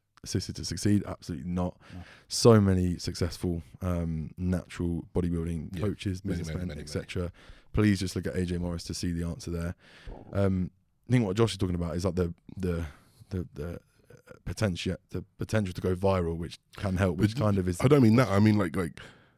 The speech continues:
Speaker 3: like, uh, Jace, right? Jace does not put anything really educational on his page. It's
Speaker 1: Mm.
Speaker 3: just, it's just transformations, and he's fucking massive and strong. Do you know what I mean? So a lot of people go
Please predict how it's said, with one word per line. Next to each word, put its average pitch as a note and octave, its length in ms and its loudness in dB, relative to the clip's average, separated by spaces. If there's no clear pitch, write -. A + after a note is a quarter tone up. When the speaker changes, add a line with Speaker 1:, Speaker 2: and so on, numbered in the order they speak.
Speaker 3:
like, F2+ 180 0
uh, F2+ 400 2
Jace, F#2+ 440 4
right? F2 280 -2
Jace G#2 320 4
does F#2 200 4
not F#2+ 280 4
put - 140 -2
anything F2+ 420 -4
really G2 500 6
educational F2+ 540 0
on E2 40 0
his D#2+ 100 -4
page. D2+ 420 -6
It's G#2 140 -2
Speaker 1:
Mm. F#2+ 40 -4
Speaker 3:
just, F#2 160 -4
it's F2+ 100 -4
just G2 100 2
transformations, G#2 640 2
and F#2 140 0
he's F#2 120 0
fucking F#2+ 500 0
massive F2 320 -4
and E2 80 -4
strong. D2 320 -6
Do - 100 -8
you - 20 0
know F2+ 60 -2
what F#2+ 60 -2
I - 20 4
mean? F2 240 2
So - 140 0
a F2+ 40 4
lot G#2+ 180 8
of G2+ 60 4
people F#2+ 200 8
go E2+ 240 2